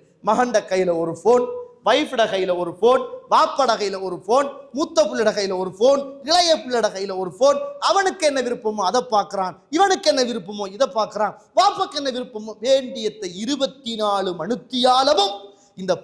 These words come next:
பாவம் அரங்கேறிருக்கு. அன்றைக்கு ஒரு நாளைக்கு ஒரு மணித்தியாலம், இன்றைக்கு ஒரு நாளைக்கு இருபத்தி நாலு மணித்தியாலமும்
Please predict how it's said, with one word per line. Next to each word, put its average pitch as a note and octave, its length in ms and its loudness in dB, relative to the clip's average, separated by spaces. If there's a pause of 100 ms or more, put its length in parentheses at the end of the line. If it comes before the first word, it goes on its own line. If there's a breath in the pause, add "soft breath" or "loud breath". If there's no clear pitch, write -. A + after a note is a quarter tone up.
பாவம் G3 340 0 (120)
அரங்கேறிருக்கு. F3+ 640 -8
அன்றைக்கு F#3 420 -12 (100)
ஒரு G#3+ 260 -2 (120)
நாளைக்கு A3 560 -2
ஒரு A#3+ 160 4
மணித்தியாலம், F3+ 600 0 (320 soft breath)
இன்றைக்கு A#3+ 380 -2
ஒரு F#4+ 300 8
நாளைக்கு C#4 500 2 (260 loud breath)
இருபத்தி A4 580 4
நாலு E4 320 4
மணித்தியாலமும் C#4+ 920 0